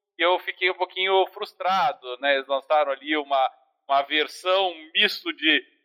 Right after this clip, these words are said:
tabuleiro e card game ali, baseada no universo do, do The Witcher, que foi o Thronebreaker,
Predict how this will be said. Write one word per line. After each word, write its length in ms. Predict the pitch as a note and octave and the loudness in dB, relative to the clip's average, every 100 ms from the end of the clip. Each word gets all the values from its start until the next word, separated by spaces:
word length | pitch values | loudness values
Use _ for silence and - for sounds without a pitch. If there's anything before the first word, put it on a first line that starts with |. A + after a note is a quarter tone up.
| _ - | _ 2
tabuleiro 800 | E3 D#3+ D#3 D#3+ G3+ G3+ E3 D#3 | 2 0 -6 -2 0 0 -2 -2
e 340 | D#3 D3+ D3 E3+ | 0 -2 -2 2
card 320 | E3+ E3 D#3 | 0 0 -8
game 360 | D3+ E3+ F#3+ D#3+ | -2 0 0 -2
ali, 220 | C#3 E3+ | -2 0
baseada 640 | E3+ D#3 D#3+ F#3 B3+ F#3 D#3 | 0 -2 -2 -2 0 -2 -6
no 80 | |
universo 640 | D#3 C#3+ C3+ E3+ E3 - C#3+ | -8 -8 -2 0 -2 -10 -10
do, 600 | D3 D3+ D3+ D3 C#3+ - _ _ F3 | -4 0 2 2 0 -4 _ _ -10
do 100 | F#3 | -4
The 100 | F3 | -2
Witcher, 380 | F3 G3 F3 | 0 -2 -2
que 80 | C#3 | -2
foi 140 | F3 E3 | -2 -4
o 60 | |
Thronebreaker, 840 | - E3+ D#3+ - F#3 C4+ - E3+ | 0 -2 -2 -2 0 0 -2 -2